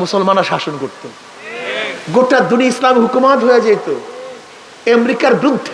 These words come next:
আমরা লড়তে পারতাম, বিশ্বাস হয় না। আপনারা ভাবতেছেন আমাদের কামান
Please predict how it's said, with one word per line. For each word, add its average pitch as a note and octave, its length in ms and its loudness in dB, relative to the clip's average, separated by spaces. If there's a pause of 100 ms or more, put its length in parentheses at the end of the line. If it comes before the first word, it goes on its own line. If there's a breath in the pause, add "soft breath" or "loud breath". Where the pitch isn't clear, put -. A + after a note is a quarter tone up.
(120)
আমরা B3+ 220 4
লড়তে B3+ 280 2
পারতাম, G#3 320 2 (600)
বিশ্বাস G#3 320 0 (100)
হয় F3+ 180 2
না। D#3 60 -4 (920)
আপনারা A#3+ 260 2
ভাবতেছেন A#3 380 -2
আমাদের A#3 260 2
কামান A3 260 0